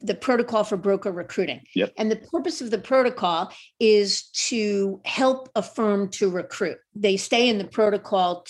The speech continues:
Speaker 1: to, because they plan to recruit more than they expect to lose. But in the case of Merrill, they're losing a lot of advisors and they're not recruiting. We've been, been saying to Merrill advisors for the longest time,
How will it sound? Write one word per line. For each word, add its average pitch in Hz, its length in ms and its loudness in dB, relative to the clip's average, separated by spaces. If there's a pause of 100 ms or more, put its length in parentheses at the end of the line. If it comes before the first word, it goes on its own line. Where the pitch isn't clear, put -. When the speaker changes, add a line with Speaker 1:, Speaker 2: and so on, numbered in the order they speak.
Speaker 1:
to, 175 360 0 (440)
because 185 560 -2
they 190 160 0
plan 220 360 0
to 208 140 -6
recruit 202 640 -2
more 190 260 0
than 190 180 -4
they 180 160 -4
expect 180 540 -6
to 185 80 -6
lose. 160 440 -6 (380)
But 226 100 6
in 220 80 4
the 214 80 -2
case 302 400 -2
of 208 120 -6
Merrill, 220 540 2 (500)
they're 208 240 4
losing 208 720 2
a 202 60 -2
lot 190 240 2
of 180 100 -2
advisors 185 800 -4
and 202 180 -2
they're 196 120 0
not 214 420 0
recruiting. 196 560 -4 (380)
We've 269 440 -2
been, 190 340 -2 (180)
been 208 180 -2
saying 262 540 2
to 226 200 -4
Merrill 208 520 0
advisors 185 800 -6
for - 160 -6
the 185 120 -4
longest 185 640 -4
time, 185 440 -2